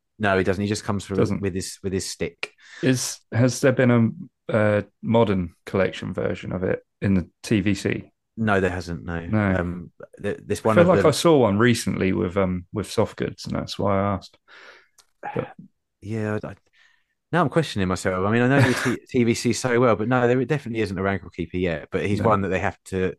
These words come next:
Speaker 1: to, to make in order to complete their ninety-six
Speaker 2: Mm.
Speaker 1: original figures. But, um, yeah, so, um, he's a, he's a great looking figure. Um, again, I had this one.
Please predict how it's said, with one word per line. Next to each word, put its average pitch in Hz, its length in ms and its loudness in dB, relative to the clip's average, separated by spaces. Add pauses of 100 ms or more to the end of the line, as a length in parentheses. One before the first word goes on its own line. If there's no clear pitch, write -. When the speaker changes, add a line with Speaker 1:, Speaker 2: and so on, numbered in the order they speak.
(220)
Speaker 1:
to, 87 260 -6 (160)
to 85 120 -14
make 87 300 -2
in 90 60 -6
order 85 220 -4
to 85 240 -10
complete 82 360 -6
their 92 340 0
ninety-six 80 840 -8
Speaker 2:
Mm. 95 380 0 (200)
Speaker 1:
original 85 320 -6
figures. 85 400 -6
But, - 280 -10
um, 87 340 -4 (440)
yeah, 113 120 2
so, 98 380 2
um, 95 420 0 (1600)
he's 113 160 -2
a, 110 60 2
he's 120 140 -2
a 110 60 0
great 120 220 0
looking 101 220 -6
figure. 92 480 -2 (100)
Um, 92 560 -2 (400)
again, 107 340 -2
I 104 100 0
had 123 180 2
this - 240 -2
one. 87 320 -2